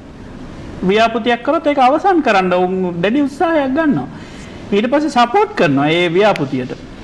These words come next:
දැන් හැබැයි දියුණු රටවල විශේෂයෙන්ම ඔස්ට්‍රේලියාව වගේ රටවල් වලින් ඒගොල්ලොත් එක්ක කතා කරපුවම ඒගොල්ලෝ අහනවා සමහර අය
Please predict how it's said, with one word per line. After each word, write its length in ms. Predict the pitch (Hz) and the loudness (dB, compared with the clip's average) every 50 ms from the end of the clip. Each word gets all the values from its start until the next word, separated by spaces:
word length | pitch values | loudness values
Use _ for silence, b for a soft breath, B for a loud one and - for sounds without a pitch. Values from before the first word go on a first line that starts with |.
| - - - - - - - - | -16 -16 -14 -14 -14 -8 -2 2
දැන් 200 | 190 214 233 208 | 2 2 2 2
හැබැයි 520 | 160 185 180 208 277 214 160 175 302 330 190 190 | 2 2 2 4 4 4 4 4 2 2 2 2
දියුණු 260 | 226 285 349 359 311 254 | 4 4 4 6 6 4
රටවල 300 | 190 156 151 139 135 139 143 | 4 4 2 0 0 0 0
විශේෂයෙන්ම 360 | 160 185 233 220 254 240 233 226 208 180 185 | 0 0 0 0 2 2 2 2 2 0 0
ඔස්ට්‍රේලියාව 480 | 190 - - 233 233 240 247 240 240 240 | 0 0 0 0 2 2 0 0 0 0
වගේ 180 | 240 247 240 | 0 2 0
රටවල් 340 | 240 233 247 247 247 254 254 | 0 2 2 2 2 2 2
වලින් 220 | 254 254 254 247 240 240 240 214 214 | 2 4 4 4 2 2 0 -2 -2
ඒගොල්ලොත් 340 | 208 214 233 233 247 233 - | 0 0 0 0 -2 -2 -2
එක්ක 140 | 254 247 240 | -2 0 0
කතා 220 | 220 214 233 240 | 0 2 2 0
කරපුවම 380 | 247 269 254 262 294 302 339 349 294 247 | 2 0 0 2 2 0 2 2 0 2
ඒගොල්ලෝ 360 | 240 254 262 269 269 269 254 262 B B B B B B | 2 2 2 2 2 2 0 -2 B B B B B B
අහනවා 500 | - 196 208 247 269 311 330 339 320 262 | 0 2 4 4 4 4 4 4 2 2
සමහර 380 | 214 240 226 240 247 254 262 | 2 2 4 4 4 4 4
අය 160 | 269 269 254 | 2 2 2